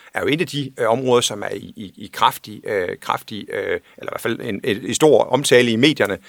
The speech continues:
Det har ikke rigtig rykket ind i butikkerne endnu, kan man sige, men vi har også set stor succes i forhold til, hvis jeg skulle flytte hundrede kroner til dig, eller omvendt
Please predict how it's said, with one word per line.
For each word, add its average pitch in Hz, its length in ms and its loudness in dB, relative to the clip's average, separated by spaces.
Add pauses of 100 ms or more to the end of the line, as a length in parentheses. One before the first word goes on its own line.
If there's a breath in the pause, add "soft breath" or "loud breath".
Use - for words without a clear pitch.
(140 loud breath)
Det - 120 -12
har 107 60 2
ikke 160 140 2
rigtig 160 220 2
rykket 123 200 2
ind 180 160 -6
i 131 40 -10
butikkerne 151 500 0
endnu, 104 160 -4
kan 113 180 -12
man 92 100 -10
sige, 110 200 -6
men 110 260 -6
vi 110 80 2
har 98 120 -2
også 101 300 -2
set 117 200 -4
stor 156 180 -2
succes 135 340 -4 (320 loud breath)
i 107 60 -12
forhold 113 200 2
til, 131 100 -2
hvis 107 120 -4
jeg 123 80 2
skulle - 180 -8
flytte 123 220 2
hundrede 120 280 -2
kroner 113 300 -2 (360 soft breath)
til - 100 -6
dig, 98 200 4
eller 98 120 0
omvendt 110 420 -2